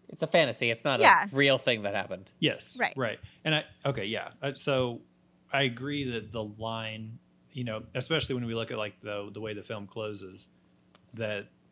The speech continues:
Speaker 3: the lines between fantasy and reality and dreams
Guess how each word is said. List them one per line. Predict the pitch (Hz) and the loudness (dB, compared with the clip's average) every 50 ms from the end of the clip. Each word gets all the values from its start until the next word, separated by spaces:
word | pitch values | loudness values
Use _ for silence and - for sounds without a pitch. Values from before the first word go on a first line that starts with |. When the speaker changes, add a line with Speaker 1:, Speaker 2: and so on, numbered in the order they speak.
| _ - 131 | _ -14 -10
Speaker 3:
the | 117 123 120 117 110 110 107 104 104 104 107 | -6 -4 -4 -4 -4 -4 -6 -6 -8 -8 -8
lines | 110 113 117 120 120 117 110 101 | -6 -4 -2 -2 -2 -4 -6 -8
between | 110 104 - - 110 110 107 104 | -10 -12 -10 -10 -10 -10 -10 -10
fantasy | - - 113 107 104 95 101 95 - - 107 104 101 101 | -10 -10 -10 -10 -10 -10 -12 -12 -10 -8 -8 -6 -6 -8
and | 98 98 | -8 -10
reality | 101 104 101 98 98 98 98 101 98 | -8 -8 -6 -6 -6 -6 -8 -10 -12
and | 98 98 | -12 -12
dreams | 98 101 101 101 104 101 98 98 95 - - | -12 -12 -12 -12 -12 -12 -12 -12 -12 -14 -16